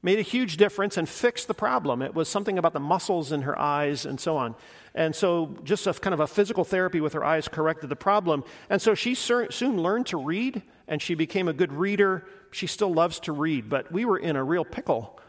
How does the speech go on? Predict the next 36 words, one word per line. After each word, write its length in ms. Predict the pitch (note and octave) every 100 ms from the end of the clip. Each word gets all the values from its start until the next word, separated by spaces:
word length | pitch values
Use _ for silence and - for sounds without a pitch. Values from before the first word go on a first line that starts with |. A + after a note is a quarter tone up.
| -
until 300 | D#3+ - F3
we 100 | D3
solved 440 | - F3 F#3+ C3
that 300 | A#2+ A2 - - _ _ _ _ _ _
and 160 | C#3+
had 220 | B2 C#3 C#3
a 80 |
little, 240 | C3+ F#3 F#3+
a 100 | -
chance 360 | - G3+ F#3 -
to 380 | - E3 C#3+ A#2+ -
have 240 | D#3+ D#3
patience 520 | - G3+ G3+ D3+ B2+ D3
ripen 520 | C3+ E3 F3+ C3 A#2+
a 80 | C#3
little 180 | D3 D3
bit 140 | C#3+
more 360 | C#3+ C#3+ A#2 - - _ -
in 160 | C3+
our 160 | B2+ A#2+
lives. 520 | B2 A#2 - - - _ _ _ _ _ _ _ _ _ _ _ _ _ _ _ _ - - - - _ _ _ _ _ A#3
In 100 | C4
the 60 |
New 120 | A#3+
Testament, 520 | - A#3+ A#3+ G3+ E3+ -
patience 420 | G3 - F#3+ -
comes 260 | F#3+ F3+
up, 440 | F#3+ F3+ - - - -
uh, 420 | E3+ D#3 D#3 -
multiple 440 | F3 E3+ A3 G#3+ G3
times. 540 | D3+ B2+ D#3+ G#3+ - - _ _ _ _ _ _ _ -
And 320 | F3+ F3 E3
in 400 | G3+ A3 A3 G#3+ -
the, 520 | C3+ F3 F3 D#3+ D#3 -
um, 300 | C#3 C3 B2+
passage, 440 | F#3 A3+ A3+